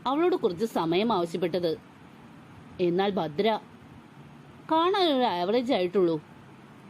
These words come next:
തന്നോട് എപ്പോഴും തല്ലുടുക മാത്രം ചെയ്തിട്ടുള്ള അവളോട് എന്താണ് തനിക്കുള്ള വികാരം? ആദ്യം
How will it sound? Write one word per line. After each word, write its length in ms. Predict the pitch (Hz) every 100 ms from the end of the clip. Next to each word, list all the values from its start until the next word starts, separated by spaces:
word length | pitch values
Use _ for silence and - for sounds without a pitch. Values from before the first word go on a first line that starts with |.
| -
തന്നോട് 340 | 311 330 392 320
എപ്പോഴും 320 | 214 214 - -
തല്ലുടുക 420 | 220 208 311 214 220
മാത്രം 460 | 202 170 180 269
ചെയ്തിട്ടുള്ള 560 | 233 185 180 185 175 - - -
അവളോട് 460 | 185 160 170 185 170 - - - - -
എന്താണ് 520 | 262 302 359 247 226
തനിക്കുള്ള 320 | 170 175 226 190
വികാരം? 440 | 165 170 170 160 - - - - - - - - - - -
ആദ്യം 440 | 170 147 170 208